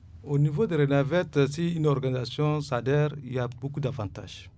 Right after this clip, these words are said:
Les avantages sont entre autres. D'ailleurs, le renforcement des capacités. Imaginez, donc, dans certaines O N G, ils ont des volets, par exemple, sanit-,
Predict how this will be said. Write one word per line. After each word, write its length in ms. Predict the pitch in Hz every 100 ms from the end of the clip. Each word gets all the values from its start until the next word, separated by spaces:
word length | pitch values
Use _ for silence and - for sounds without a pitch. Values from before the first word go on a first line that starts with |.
| - - - - -
Les 240 | 131 135
avantages 420 | 139 143 143 180
sont 260 | 185 - 139
entre 280 | - 117 -
autres. 300 | 101 - - - - - - - - - - - - -
D'ailleurs, 480 | 110 147 175 190 190 - - 120
le 120 | 120 - - - - -
renforcement 600 | 131 143 147 139 151 165
des 100 | 123
capacités. 600 | 123 120 110 110 120 104 - - - - -
Imaginez, 540 | 127 127 131 139 185 190
donc, 180 | 151
dans 160 | 143 135
certaines 340 | 117 120 156 139
O 80 | 139
N 100 | 139
G, 220 | 131 175 - - - - -
ils 160 | 120
ont 80 | 175
des 100 | 135
volets, 380 | 123 120 131 147
par 120 | 127
exemple, 280 | 117 139 -
sanit-, 260 | 117 110